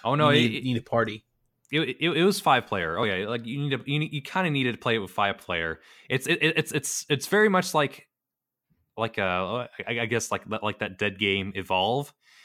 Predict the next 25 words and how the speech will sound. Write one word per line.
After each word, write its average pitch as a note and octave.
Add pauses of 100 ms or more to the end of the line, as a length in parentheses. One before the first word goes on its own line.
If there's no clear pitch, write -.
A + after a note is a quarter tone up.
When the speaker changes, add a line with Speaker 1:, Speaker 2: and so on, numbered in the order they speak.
(140)
Speaker 1:
where, A#2+
like, B2
i-, D3+
if -
you F3+
go F3+
in, E3+
like, A#2+ (340)
three C3+
v C3+
one, A#2 (520)
you F#3+
just, -
just, C3
Speaker 2:
Mm-hmm. B2+
Speaker 1:
just F#3
give F2
up. D#2 (580)
There's, E3
there's F3+
no, D3+
there's D#3+
no C#3+
Speaker 2:
<laughs> -
Speaker 1:
chance. F2+